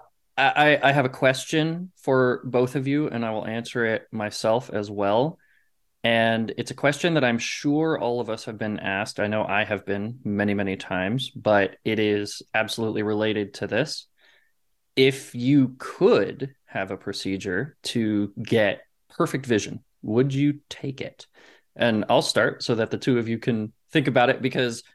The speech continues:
we did not plan this. I just came up with it out of the blue. Um,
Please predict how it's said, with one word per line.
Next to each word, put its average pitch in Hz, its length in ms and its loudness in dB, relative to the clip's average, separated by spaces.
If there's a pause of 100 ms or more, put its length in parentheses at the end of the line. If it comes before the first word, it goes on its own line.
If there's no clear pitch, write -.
(140)
we 127 260 0
did 127 160 2
not 123 240 0
plan 120 280 0
this. 131 160 -6
I 117 60 -4
just 120 200 -8
came 120 180 -2
up 113 120 -6
with 113 120 -6
it 101 140 -4
out 101 140 -2
of 101 80 -10
the 104 60 -14
blue. 104 240 -4 (640)
Um, 110 480 2